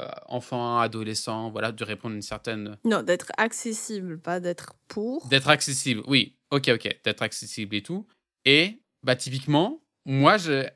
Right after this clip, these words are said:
Speaker 1: ça m'a encore plus choqué, euh, enfin, interloqué au troisième visionnage, c'est que j'ai trouvé ça ouf à quel point le film, et le, en termes de génie de, d'écriture des dialogues, des situations et tout, que le film te balance des concepts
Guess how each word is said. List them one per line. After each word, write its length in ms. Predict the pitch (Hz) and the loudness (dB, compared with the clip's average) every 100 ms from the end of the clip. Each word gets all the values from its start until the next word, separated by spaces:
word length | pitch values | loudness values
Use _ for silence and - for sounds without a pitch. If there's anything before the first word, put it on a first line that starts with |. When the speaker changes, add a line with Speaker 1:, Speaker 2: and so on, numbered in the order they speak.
| _ | _
Speaker 1:
ça 160 | 156 131 | -8 -4
m'a 80 | 117 | -4
encore 180 | - - | -4 -12
plus 140 | 185 | -12
choqué, 400 | - 147 143 143 | -8 -8 -4 2
euh, 340 | 127 127 135 135 _ _ - | 4 4 0 -4 _ _ 0
enfin, 180 | 135 - | 0 4
interloqué 600 | 143 139 151 139 139 147 | 2 4 4 4 2 0
au 60 | 131 | 0
troisième 260 | - 127 | 2 2
visionnage, 380 | 117 117 123 214 | 2 -2 0 0
c'est 100 | - | -2
que 140 | 139 120 | -6 -6
j'ai 120 | 123 | -6
trouvé 240 | - 135 | -6 -4
ça 280 | 135 131 - | 2 2 2
ouf 340 | 180 190 190 - _ _ | -4 -6 -6 -16 _ _
à 80 | 135 | -2
quel 220 | 143 139 | 0 -2
point 160 | 165 147 | 0 0
le 120 | 127 | -2
film, 500 | - 165 196 143 120 _ _ _ | -6 -4 -2 -4 -8 _ _ _
et 60 | 143 | -4
le, 140 | - | 0
en 140 | 135 | 0
termes 180 | 135 143 | 2 0
de 120 | 135 143 | 2 2
génie 500 | 127 180 202 202 180 | 2 2 2 -2 -4
de, 160 | 127 | -4
d'écriture 460 | 117 139 147 135 127 | -4 -4 -6 -8 -8
des 100 | 117 | -6
dialogues, 480 | 123 123 131 135 123 | 0 4 6 6 2
des 120 | 117 | -4
situations 440 | - - 113 123 | -4 -4 -4 -4
et 120 | 117 | -8
tout, 200 | - 190 - _ - | -8 -12 -12 _ -2
que 320 | 160 156 - | 0 0 0
le 100 | 139 | 0
film 180 | 139 214 | 0 -2
te 240 | - 123 - 131 - | 0 -2 -4 -16 4
balance 420 | 196 208 190 123 | 6 6 4 0
des 200 | 123 135 | 0 -2
concepts 840 | - 214 190 214 180 170 - - | 0 2 4 4 4 2 -10 -20